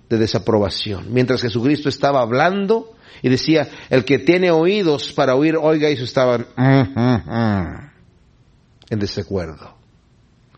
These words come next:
Y la gente que de alguna manera le pudiera prestar atención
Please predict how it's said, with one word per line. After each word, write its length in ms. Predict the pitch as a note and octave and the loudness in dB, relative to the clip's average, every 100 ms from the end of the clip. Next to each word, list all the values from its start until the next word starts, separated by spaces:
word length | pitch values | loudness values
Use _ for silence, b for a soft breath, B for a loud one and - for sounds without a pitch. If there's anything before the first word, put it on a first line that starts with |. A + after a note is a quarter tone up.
| b b b | b b b
Y 100 | C#3 | 0
la 140 | C#3 B2+ | 2 2
gente 600 | - A3+ A3+ D3+ B2+ B B - | 2 2 2 0 -2 B B 2
que 100 | C#3+ | 4
de 60 | |
alguna 240 | C3+ E3+ F3+ | 6 4 2
manera 240 | D#3 E3+ | 2 2
le 100 | E3 | 2
pudiera 400 | D#3 C#3 D#3+ E3+ | 0 0 2 2
prestar 300 | D3 - D#3 | -2 0 2
atención 500 | D#3 C#3+ B2 D3+ D3+ | 2 0 0 0 0